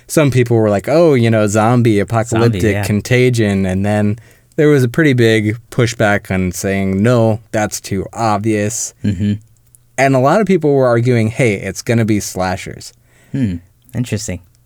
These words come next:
Speaker 1: And I'm just wondering, this year so far, we've got Thanksgiving, Scream Six, Sick, Totally Killer. You could maybe argue Candyland and Megan are slashers.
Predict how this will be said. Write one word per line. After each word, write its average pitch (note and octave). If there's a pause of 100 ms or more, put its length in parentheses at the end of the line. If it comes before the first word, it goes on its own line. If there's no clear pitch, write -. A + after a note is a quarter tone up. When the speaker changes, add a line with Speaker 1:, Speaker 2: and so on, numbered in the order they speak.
(480)
Speaker 1:
And C#3+
I'm C#3+
just C3+
wondering, B2+ (380)
this C3+
year F#3+
so F3+
far, F2+ (960)
we've A2+
got G#2+
Thanksgiving, A2+
Scream D3+
Six, - (100)
Sick, - (840)
Totally D#3
Killer. A#2+ (220)
You B2+
could C3+
maybe D3+
argue A#2+
Candyland A#2
and A2+
Megan G2+
are G2
slashers. F2